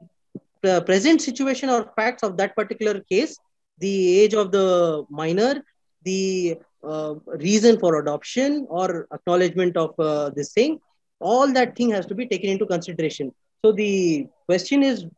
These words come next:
marvelous, but the problem is it is very subjective.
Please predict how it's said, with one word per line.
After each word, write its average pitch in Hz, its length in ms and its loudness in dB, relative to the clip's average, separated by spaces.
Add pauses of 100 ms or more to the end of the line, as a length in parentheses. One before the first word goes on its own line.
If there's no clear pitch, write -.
marvelous, 226 500 2
but 175 260 -4
the 180 240 -4 (140)
problem 214 440 0
is 311 220 -2 (320)
it 175 120 -4
is 214 200 2
very 180 260 2
subjective. 185 680 -2